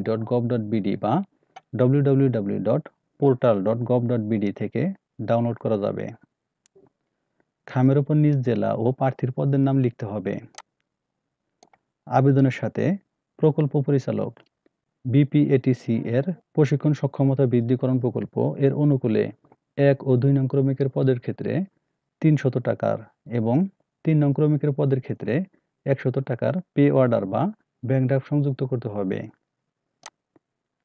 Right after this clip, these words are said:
আবেদনপত্রের সাথে শিক্ষাগত সনদপত্রের সত্যায়িত কপি, জাতীয় পরিচয়পত্রের সত্যায়িত কপি, নাগরিকত্ব, পৌরসভা বা ইউনিয়ন পরিষদ চেয়ারম্যান কর্তৃক প্রদত্ত সনদের কপি,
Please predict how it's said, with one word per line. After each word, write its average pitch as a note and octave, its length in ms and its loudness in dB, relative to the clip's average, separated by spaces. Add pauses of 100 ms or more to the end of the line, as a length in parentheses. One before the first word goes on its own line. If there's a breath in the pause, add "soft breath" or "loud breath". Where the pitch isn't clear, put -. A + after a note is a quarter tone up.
(680)
আবেদনপত্রের C#3+ 680 4
সাথে A2+ 260 -6 (460)
শিক্ষাগত C#3+ 400 2 (100)
সনদপত্রের C#3+ 520 0
সত্যায়িত C3+ 300 0 (100)
কপি, G#2+ 260 -4 (360)
জাতীয় C3+ 280 2
পরিচয়পত্রের C3+ 520 -2
সত্যায়িত B2+ 380 -4
কপি, G#2+ 260 -4 (640)
নাগরিকত্ব, B2+ 580 0 (120)
পৌরসভা B2+ 520 0 (100)
বা A2+ 100 0 (520 soft breath)
ইউনিয়ন D3 300 4
পরিষদ C3 400 -2 (100)
চেয়ারম্যান A#2+ 380 0
কর্তৃক A#2 380 -2 (420)
প্রদত্ত C#3+ 300 4 (100)
সনদের C3 360 0
কপি, G#2+ 280 -2